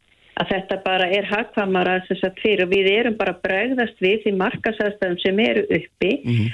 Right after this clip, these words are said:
Speaker 1: Og, og með því til dæmis að fjölga útboðunum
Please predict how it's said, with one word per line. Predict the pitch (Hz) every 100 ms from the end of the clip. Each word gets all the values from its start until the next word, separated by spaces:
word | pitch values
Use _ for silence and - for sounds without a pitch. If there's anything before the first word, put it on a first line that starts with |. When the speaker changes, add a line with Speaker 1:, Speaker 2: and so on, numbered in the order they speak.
| -
Speaker 1:
Og, | - 175 -
og | 185
með | 185 180 214
því | 233
til | 208 208
dæmis | 202 190 175
að | 160 -
fjölga | 160 156 233 - - 233 226 -
útboðunum | 226 233 - 233 233 233 247